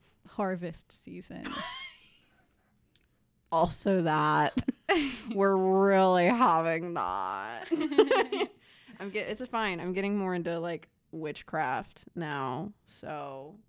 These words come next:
Speaker 2: we're doing that. I work at a smoke shop now, which I really think gives me a little bit more street cred. <laughs>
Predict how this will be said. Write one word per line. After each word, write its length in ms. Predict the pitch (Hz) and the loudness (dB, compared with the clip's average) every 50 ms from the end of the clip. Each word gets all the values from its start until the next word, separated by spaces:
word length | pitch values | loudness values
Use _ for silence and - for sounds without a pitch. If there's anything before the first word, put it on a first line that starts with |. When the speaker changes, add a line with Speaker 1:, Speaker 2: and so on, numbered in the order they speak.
| _ _ _ _ _ _ _ _ _ _ _ _ _ _ _ _ _ _ _ _ _ _ | _ _ _ _ _ _ _ _ _ _ _ _ _ _ _ _ _ _ _ _ _ _
Speaker 2:
we're 160 | - 160 170 | -18 -16 -14
doing 300 | 170 156 160 165 165 165 | -12 -12 -10 -10 -8 -8
that. 480 | 160 156 156 151 151 151 151 147 - - _ _ _ _ _ _ _ _ _ _ - | -8 -6 -6 -6 -6 -4 -6 -6 -8 -10 _ _ _ _ _ _ _ _ _ _ 0
I 40 | 175 | 2
work 140 | 185 190 220 | 2 4 2
at 60 | 208 190 | 2 0
a 20 | |
smoke 340 | - - - 170 160 165 - | 0 0 0 0 0 0 0
shop 280 | - 151 147 139 - | -2 -2 -2 -2 -4
now, 420 | - 104 98 92 87 78 87 190 196 196 - _ _ _ _ _ _ _ _ _ _ _ _ _ _ _ _ _ _ _ _ _ _ _ - | -4 -6 -6 -4 -4 -6 -6 -8 -10 -14 -18 _ _ _ _ _ _ _ _ _ _ _ _ _ _ _ _ _ _ _ _ _ _ _ -8
which 220 | 175 180 170 - | -6 -6 -4 -4
I 80 | - 160 | -2 0
really 320 | 160 160 160 156 151 151 | 0 0 0 0 -2 -2
think 280 | - - 147 147 135 135 | -4 -6 -8 -8 -8 -8
gives 200 | 151 143 - - | -10 -10 -10 -10
me 80 | 170 | -10
a 80 | 151 151 | -8 -8
little 220 | 147 135 110 107 | -8 -8 -8 -8
bit 120 | - - - | -8 -10 -10
more 160 | - 101 180 | -10 -10 -10
street 380 | - - - - 147 135 - - | -10 -10 -8 -6 -6 -6 -6 -6
cred. 1000 | - - 214 208 220 226 233 233 254 247 254 240 240 240 - - 359 349 269 - - - _ _ _ - | -6 -4 -4 -2 -2 -2 -2 -2 -2 -2 -4 -4 -6 0 4 6 6 6 6 2 -2 -14 _ _ _ -2
<laughs> 240 | 294 370 381 370 | -2 -2 -2 -4